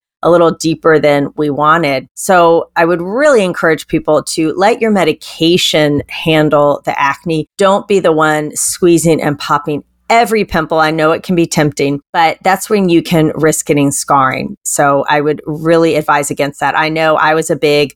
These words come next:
toner person and I would just use toner on my skin to dry it out and dry it out, which I thought was gonna help me. But unfortunately, it really needed to be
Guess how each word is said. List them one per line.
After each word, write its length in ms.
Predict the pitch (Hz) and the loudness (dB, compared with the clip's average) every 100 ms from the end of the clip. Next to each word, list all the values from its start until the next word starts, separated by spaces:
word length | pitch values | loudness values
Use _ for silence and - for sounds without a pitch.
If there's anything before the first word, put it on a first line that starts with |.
| - | -12
toner 460 | - 214 214 214 202 | -2 2 2 2 0
person 580 | 220 208 - 214 196 | 2 0 2 0 0
and 160 | 190 165 | 0 -2
I 200 | - 165 | -2 0
would 180 | 175 160 | 0 -2
just 300 | 147 147 - _ | -4 -4 -6 _
use 360 | 160 151 143 - | -2 0 -2 -6
toner 500 | - 190 185 185 156 | -2 2 4 4 2
on 140 | 160 | 0
my 100 | 156 | -2
skin 420 | - - 156 156 | -4 -2 0 0
to 140 | 147 143 | -2 -6
dry 400 | - 156 151 156 | -4 0 2 2
it 140 | 151 | 0
out 280 | 147 143 - | 2 2 0
and 140 | 143 | -4
dry 260 | 135 143 143 | -2 0 0
it 80 | 143 | 0
out, 220 | 139 - | -2 -2
which 140 | 151 | -4
I 60 | 151 | -8
thought 320 | - 147 - | -2 0 0
was 140 | - - | -2 -6
gonna 200 | 156 135 | -6 -6
help 400 | - 214 208 202 | -2 -2 0 -2
me. 240 | 196 180 _ - | -4 -4 _ -2
But 200 | 170 160 | 0 0
unfortunately, 1080 | 165 - - 233 247 196 165 147 156 156 - | -6 -8 -2 -2 0 0 0 2 2 0 0
it 200 | 156 147 | 0 0
really 600 | 160 165 190 190 175 165 _ _ - | -2 2 4 4 4 0 _ _ -4
needed 300 | 170 156 156 | 0 2 0
to 120 | - | -2
be 180 | 151 147 | -4 -4